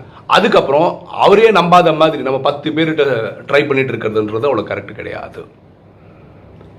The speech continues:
பைபிள்ல ஒரு வார்த்தை இருக்கு, "தட்டுங்கள் திறக்கப்படும், கேளுங்கள் கொடுக்கப்படும்."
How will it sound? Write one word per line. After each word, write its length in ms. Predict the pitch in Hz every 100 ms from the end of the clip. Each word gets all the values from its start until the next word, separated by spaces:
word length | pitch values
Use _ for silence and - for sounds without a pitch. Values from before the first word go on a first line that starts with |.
| - - - - - - - - -
பைபிள்ல 300 | 165 175 151
ஒரு 100 | 127
வார்த்தை 260 | 120 120
இருக்கு, 280 | 101 92 -
"தட்டுங்கள் 440 | 131 - 151 151 151
திறக்கப்படும், 600 | 165 131 127 131 160 -
கேளுங்கள் 480 | - 160 156 147
கொடுக்கப்படும்." 640 | 143 120 113 110 98 95